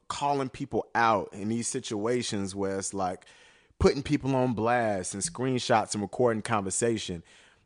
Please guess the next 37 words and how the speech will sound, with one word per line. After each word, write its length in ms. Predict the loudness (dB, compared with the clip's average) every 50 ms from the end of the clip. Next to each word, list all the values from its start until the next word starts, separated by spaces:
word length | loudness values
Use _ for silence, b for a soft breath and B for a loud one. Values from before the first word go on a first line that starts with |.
| _ _ _ _ 4
It, 220 | 6 6 6 6
it's 180 | 2 0 -2 2
just 240 | 2 2 2 2 2
made 320 | 2 4 6 6 6 6
it 140 | 4 4 2
so 220 | 2 2 4 4 4
that 160 | 4 2 2
we 120 | 0 -2 -2
look 260 | 0 -2 -2 0 -2
at 140 | -2 -2 -2
people's 340 | -6 -8 -6 -6 -6 -2 0
lives 400 | 2 2 4 4 4 2 2 2
like 220 | 0 -2 0 -2
a 20 |
spectacle. 720 | -4 -2 2 4 4 2 2 0 -8 -8 -8 -8 -10 -10 b b b b b b b
And 100 | -6 -2
so 220 | 2 4 4 6 6
that 160 | 4 2 2 0
if 100 | -4 -2
someone 380 | 0 0 0 2 2 2 2 2
wants 220 | 2 2 2 0
to 60 | 0 2
live 180 | 2 2 2
in 80 | 2 0
their 100 | -2 -2
truth, 320 | -4 -2 -2 -2 -2 0
how 180 | 0 0 2 2
is 80 | 2 0
that 100 | 0 0
gonna 160 | 0 -2 0
make 200 | 0 -2 -2 -2
anybody 400 | -4 -4 -2 2 4 4 4 4
more 220 | 2 2 2 2
comfortable 640 | 0 2 2 2 2 2 0 -4 -4 -4 -4 -4 -6 _ _ _ _ _ _ _ _ _
to 80 | -4 2
do 200 | 6 6 8 8
that? 280 | 8 6 6 0 -8